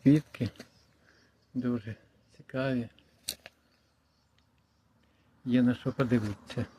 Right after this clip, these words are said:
І, і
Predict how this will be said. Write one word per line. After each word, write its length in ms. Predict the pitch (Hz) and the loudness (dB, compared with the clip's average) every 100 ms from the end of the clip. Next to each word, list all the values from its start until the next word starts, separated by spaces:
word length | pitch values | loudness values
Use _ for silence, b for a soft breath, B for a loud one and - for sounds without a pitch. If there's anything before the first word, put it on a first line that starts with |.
| - b b b - - | -20 b b b -18 -4
І, 220 | - 120 117 - - - - - - - - - - - - - - - - - - - - - - - - - - - - - - - - - - - - - - - - - - - - - - - | 6 10 10 6 -6 -20 -20 -20 -20 -20 -20 -20 -20 -20 -20 -20 -20 -20 -20 -18 -18 -18 -16 -16 -16 -14 -12 -12 -12 -12 -12 -10 -10 -8 -8 -8 -8 -6 -6 -4 -4 -4 -4 -4 -4 -4 -2 -2 -2 0
і 80 | - | 4